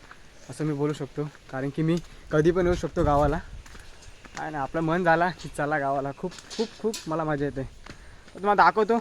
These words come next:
नदी आमची. तर चला, तर मग इथे सर्व वाडे आहेत. हे बघा, आमची माणसं.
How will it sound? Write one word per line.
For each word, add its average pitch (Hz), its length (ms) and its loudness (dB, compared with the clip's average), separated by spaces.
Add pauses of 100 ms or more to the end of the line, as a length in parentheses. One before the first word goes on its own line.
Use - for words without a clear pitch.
नदी 170 240 2
आमची. 185 280 2 (880)
तर 180 60 -2
चला, 180 360 4
तर 185 120 0
मग 185 140 0 (180)
इथे 160 160 -6
सर्व 165 220 0
वाडे 143 240 4
आहेत. 156 200 6 (1400)
हे 156 320 10
बघा, 135 300 4 (180)
आमची 143 280 4
माणसं. 139 440 4